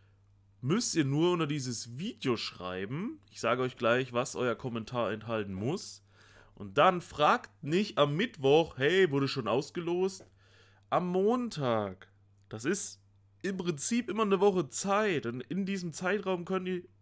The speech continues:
Leute alle mitmachen. Die Leute haben Zeit, bis Montag einundzwanzig Uhr mitzumachen. Der Stream geht schon um zwanzig Uhr los, aber um einundzwanzig Uhr ist dann die Verlosung,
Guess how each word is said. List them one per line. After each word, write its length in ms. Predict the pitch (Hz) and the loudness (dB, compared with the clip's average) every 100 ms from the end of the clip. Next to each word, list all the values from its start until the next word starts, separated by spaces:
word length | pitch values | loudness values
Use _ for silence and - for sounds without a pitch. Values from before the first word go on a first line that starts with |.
| _ _ _ _ 143 | _ _ _ _ 0
Leute 320 | 175 190 185 | 4 4 4
alle 180 | 180 190 | 4 4
mitmachen. 480 | 226 - 147 117 | 2 2 2 2
Die 60 | 117 | 0
Leute 300 | 123 160 165 | 2 2 2
haben 280 | 151 147 139 _ _ _ _ _ _ _ _ - - | 0 -2 -6 _ _ _ _ _ _ _ _ -20 -16
Zeit, 440 | - 143 151 160 131 | -4 2 2 2 0
bis 280 | 208 - | -2 -2
Montag 460 | 147 170 220 202 - | 2 2 4 0 2
einundzwanzig 720 | 135 185 185 156 165 160 147 | -2 -2 -4 -4 -4 -6 -4
Uhr 160 | 170 165 | -2 0
mitzumachen. 800 | 185 - 143 120 107 101 95 - - - - - - - - - _ _ | -2 -6 -6 -4 -6 -10 -20 -20 -20 -20 -20 -20 -20 -20 -20 -20 _ _
Der 100 | 147 | -2
Stream 440 | 143 - 160 233 226 | -2 -2 0 0 2
geht 200 | 208 202 | 0 2
schon 160 | 202 | 2
um 160 | 180 151 | 2 -2
zwanzig 560 | - 123 180 185 180 - | -2 2 2 0 -6 -2
Uhr 220 | 160 147 | 0 2
los, 640 | 135 208 247 214 233 - | 6 6 8 6 6 2
aber 200 | 139 139 | 0 2
um 140 | 127 131 | 2 0
einundzwanzig 840 | - 127 131 240 180 180 180 175 - | 0 0 0 -2 0 0 0 -6 -4
Uhr 300 | 175 180 175 | 2 4 4
ist 280 | 139 131 151 | -2 -2 -4
dann 160 | 160 | -4
die 120 | 151 175 | -4 -8
Verlosung, 1080 | - 208 208 202 185 160 131 113 104 92 | -4 0 0 2 0 0 -2 -4 -6 -8